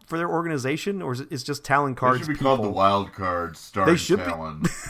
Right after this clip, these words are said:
Speaker 1: They should be called the Wi-, the Wild Cards, starring Talon, arrive.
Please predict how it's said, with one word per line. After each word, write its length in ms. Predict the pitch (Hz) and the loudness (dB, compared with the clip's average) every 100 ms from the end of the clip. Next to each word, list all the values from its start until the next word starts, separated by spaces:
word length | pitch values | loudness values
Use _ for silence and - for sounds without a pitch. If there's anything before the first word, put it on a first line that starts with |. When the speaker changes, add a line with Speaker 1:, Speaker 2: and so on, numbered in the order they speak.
| - - - - - | -14 -16 -20 -20 -4
Speaker 1:
They 80 | 330 | -4
should 260 | - 311 | -2 -4
be 80 | 320 | -4
called 260 | - 226 208 | 0 2 2
the 60 | |
Wi-, 240 | 143 143 175 | 0 0 0
the 80 | 156 | 0
Wild 340 | 165 302 339 | 4 4 4
Cards, 400 | 214 202 202 - | 6 4 4 -4
starring 380 | - 175 180 180 | -2 2 2 0
Talon, 480 | 127 180 143 117 120 - - | -4 -2 -2 -4 -10 -18 -6
arrive. 600 | 143 131 156 107 98 95 | 0 4 4 4 0 -8